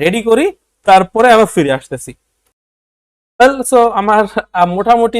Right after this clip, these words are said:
তিনটার যেই কমন ইনফরমেশন গুলা পেয়েছিলাম, সেটা আমি নিয়ে নিলাম। But আমার মনে হয়েছে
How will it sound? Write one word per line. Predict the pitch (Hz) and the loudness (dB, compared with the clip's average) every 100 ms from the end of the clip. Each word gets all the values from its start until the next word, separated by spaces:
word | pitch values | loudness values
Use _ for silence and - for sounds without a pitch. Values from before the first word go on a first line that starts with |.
| 226 | -4
তিনটার | 214 202 214 208 | -4 0 0 2
যেই | 202 196 180 - | 0 -2 -6 -4
কমন | 175 190 202 202 | -4 -2 -4 -6
ইনফরমেশন | 180 185 190 - 202 196 | -6 -6 -8 -10 -8 -4
গুলা | 190 190 | -4 -2
পেয়েছিলাম, | 190 - 185 233 - | -4 -4 -2 -2 -2
সেটা | 175 165 165 | -2 0 0
আমি | 160 | 0
নিয়ে | 170 165 | -2 -2
নিলাম। | 156 220 - _ _ _ _ | 0 -2 -4 _ _ _ _
But | 185 185 190 | -2 0 0
আমার | 208 214 | 0 2
মনে | 233 220 | 2 4
হয়েছে | 220 196 | 4 4